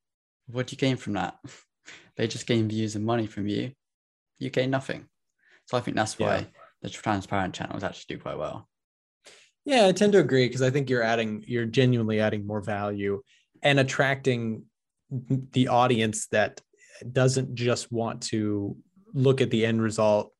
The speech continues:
Speaker 2: as if it, you know, it's just, like, this fun dream to think about.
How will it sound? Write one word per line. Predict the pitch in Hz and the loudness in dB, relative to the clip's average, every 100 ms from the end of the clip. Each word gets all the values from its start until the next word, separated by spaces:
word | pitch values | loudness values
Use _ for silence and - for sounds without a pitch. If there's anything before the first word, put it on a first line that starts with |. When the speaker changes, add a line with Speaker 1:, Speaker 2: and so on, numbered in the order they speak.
| _ | _
Speaker 2:
as | 131 113 113 | -4 -2 -6
if | - | -6
it, | 113 | -4
you | 117 | 0
know, | 107 | 0
it's | 107 | 0
just, | 113 - | -4 -2
like, | 110 107 | -2 -2
this | 113 - - _ | -4 -6 -10 _
fun | - 135 123 117 | -2 2 2 2
dream | 110 113 113 | 2 2 2
to | 113 | -2
think | - 113 107 | -2 -2 0
about. | 104 95 92 | -2 -2 -2